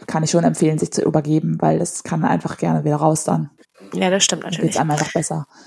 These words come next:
Speaker 2: Das ist wahr, aber ich mag das trotzdem nicht so gerne. Aber ja, ich, also bei,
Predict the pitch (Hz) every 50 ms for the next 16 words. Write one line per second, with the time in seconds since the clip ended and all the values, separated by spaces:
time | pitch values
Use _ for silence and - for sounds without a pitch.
0 | - - - - 196 202 - 202 - - 202 190 185 185 180 - 190 185 - -
1 | _ _ _ _ - - 165 190 190 190 - - 196 - - - 190 185 - 190
2 | 185 190 - - 170 - 170 170 190 180 - - _ _ _ _ _ _ - -
3 | 196 196 190 190 185 - - 190 - - _ _ - - 190 196 185 190 _ _
4 | _ - 208 - -